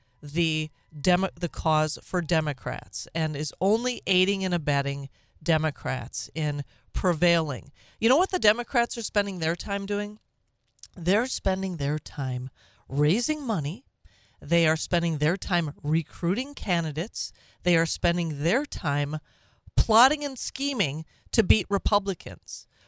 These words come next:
But this group of people somehow obsessed with a Republican, again, a, a, a, with a Republican who has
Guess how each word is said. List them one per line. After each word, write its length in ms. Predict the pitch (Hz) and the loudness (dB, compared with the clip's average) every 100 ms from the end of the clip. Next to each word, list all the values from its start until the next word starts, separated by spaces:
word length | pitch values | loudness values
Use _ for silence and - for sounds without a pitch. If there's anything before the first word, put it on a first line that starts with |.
| _ | _
But 200 | 196 - | 2 4
this 260 | 320 440 - | 4 4 2
group 280 | 285 254 233 | 2 2 2
of 180 | 190 | -2
people 540 | - 170 - 143 170 - _ _ | -2 -4 0 0 0 -4 _ _
somehow 800 | - - 320 359 254 170 139 156 - - | 2 8 8 8 4 6 6 0 -6 2
obsessed 920 | 214 185 - - 302 226 - - - _ | 2 2 2 6 8 8 4 -8 -10 _
with 240 | 202 320 294 | 2 6 6
a 140 | 269 | 6
Republican, 840 | 208 - 170 156 165 - 170 269 _ _ _ | 6 4 0 0 -2 0 -2 -4 _ _ _
again, 500 | - 202 302 214 185 - _ _ | 0 6 8 8 4 -6 _ _
a, 100 | 196 - | -2 0
a, 100 | 220 - | -4 -2
a, 100 | 196 | -2
with 200 | 220 254 | -2 -2
a 60 | |
Republican 640 | 226 190 233 311 339 - 151 | -2 -2 -2 -2 -2 -4 -4
who 160 | 139 151 | -4 -2
has 340 | 156 170 | 0 0